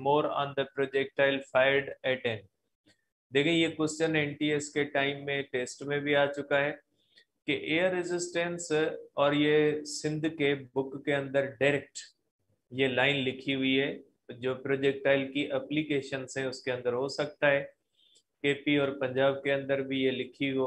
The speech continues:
applications के अंदर, लेकिन वो मैंने पढ़ी नहीं है तो मुझे पता नहीं है।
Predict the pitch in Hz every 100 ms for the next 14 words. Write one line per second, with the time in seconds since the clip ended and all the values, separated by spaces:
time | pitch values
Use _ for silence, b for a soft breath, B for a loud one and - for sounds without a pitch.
0 | 120 117 139 131 131 135 131 - 131 120
1 | 123 135 135 127 131 127 127 127 123 -
2 | 131 143 147 131 135 131 135 - - 123
3 | 123 123 123 120 127 127 143 135 127